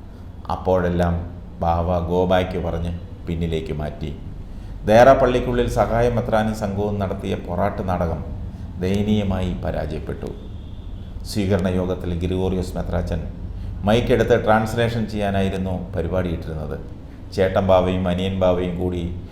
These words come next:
രണ്ട് മൂന്ന് ദിവസമായിട്ട് പാത്രിയാർക്കീസിൻ്റെ പുറകെ നടന്നുള്ള തിരക്കഥയുടെ ഫലമാണ്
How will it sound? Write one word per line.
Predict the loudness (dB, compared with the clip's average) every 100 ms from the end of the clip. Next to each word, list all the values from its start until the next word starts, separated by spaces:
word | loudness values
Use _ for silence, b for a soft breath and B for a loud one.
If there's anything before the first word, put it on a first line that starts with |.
| B 2
രണ്ട് | 4 6 8
മൂന്ന് | 6 8
ദിവസമായിട്ട് | 8 10 8 8 6 6 6 6
പാത്രിയാർക്കീസിൻ്റെ | 8 8 6 6 0 0 0 2
പുറകെ | 2 2 4 4
നടന്നുള്ള | 2 2 2 4 4 4
തിരക്കഥയുടെ | 0 2 2 2 4 2 2 -4 -12 -14 -14 -12 -2
ഫലമാണ് | 2 2 2 0 -2